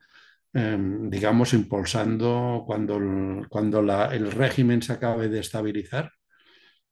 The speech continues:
mm, y continuar impulsando, ten-, teniendo un protagonismo y unas ganas de continuar cambiando las cosas. O sea, eso no descalifica. Pero la operación desde arriba de crear,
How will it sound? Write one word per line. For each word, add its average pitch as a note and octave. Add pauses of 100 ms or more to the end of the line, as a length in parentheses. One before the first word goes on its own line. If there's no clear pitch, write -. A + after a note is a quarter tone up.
mm, A#2+
y A2
continuar A2
impulsando, A2+
ten-, A2+
teniendo A2
un A#2
protagonismo A#2+
y A#2
unas G#2+
ganas A#2
de A2
continuar G#2+
cambiando G#2
las F#2+
cosas. - (400)
O -
sea, G#2
eso A#2
no A#2
descalifica. G2 (160)
Pero C#3
la B2+
operación A#2 (600)
desde A2+
arriba A2
de G2+
crear, A#2